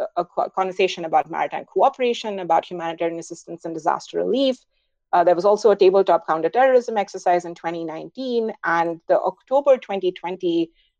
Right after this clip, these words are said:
ministerial meeting actually had identified, um, quality infrastructure investment, supply chain resilience. Um, some of the items that we've seen in this summit, um, have been,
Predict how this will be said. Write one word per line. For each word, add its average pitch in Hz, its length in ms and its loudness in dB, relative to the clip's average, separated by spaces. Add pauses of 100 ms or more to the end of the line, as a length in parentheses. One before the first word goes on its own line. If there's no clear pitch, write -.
ministerial 190 640 6
meeting 175 320 -2
actually 170 340 -4
had 175 200 2
identified, 165 1080 2 (460)
um, 170 420 0
quality 214 420 2
infrastructure 185 500 -4
investment, 190 640 -4
supply 175 320 0
chain 165 240 -12
resilience. 185 1000 0
Um, 170 480 2 (480)
some 190 140 0
of 185 80 0
the 185 100 4
items 175 240 -2
that 185 120 -4
we've 165 120 -10
seen 190 240 -4
in 170 120 -8
this 175 140 -8
summit, 165 300 -2 (220)
um, 170 420 -2 (120)
have 175 300 -2
been, 160 300 -8